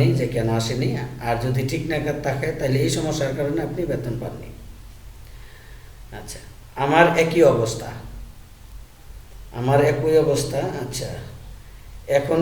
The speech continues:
কি বৈষম্য, এখ-, এখনো বৈষম্য কেন? এটা স্যার তারা বলতে পারবে, আমি বলতে পারি না। এমপিওতে আমার অ্যাকাউন্ট একটা শূন্য বেশি আছে, আছে কি হবে?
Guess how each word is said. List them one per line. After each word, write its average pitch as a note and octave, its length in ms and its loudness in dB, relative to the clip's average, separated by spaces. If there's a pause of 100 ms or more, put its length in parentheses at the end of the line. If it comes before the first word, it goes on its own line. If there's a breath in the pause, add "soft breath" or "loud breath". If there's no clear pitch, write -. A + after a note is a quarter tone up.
কি D#3+ 180 0
বৈষম্য, C#3+ 420 4 (560)
এখ-, C3+ 180 -4 (160)
এখনো F3 360 2
বৈষম্য C3+ 340 4 (120)
কেন? - 160 -2 (1200 loud breath)
এটা D3 240 6
স্যার E3 220 6
তারা C3+ 260 6
বলতে C3 280 4
পারবে, A#2+ 240 2 (120)
আমি A#2 140 0 (100)
বলতে A2+ 240 0
পারি A2+ 240 0
না। E3+ 60 4 (760 loud breath)
এমপিওতে F3+ 380 4 (120)
আমার E3+ 280 8
অ্যাকাউন্ট D#3 380 2 (160)
একটা D3 180 0 (120)
শূন্য E3 200 0 (140)
বেশি C#3+ 200 4 (100)
আছে, G#2+ 200 0 (1200)
আছে B2+ 180 2 (140)
কি C#3 140 -2 (180)
হবে? C3+ 260 10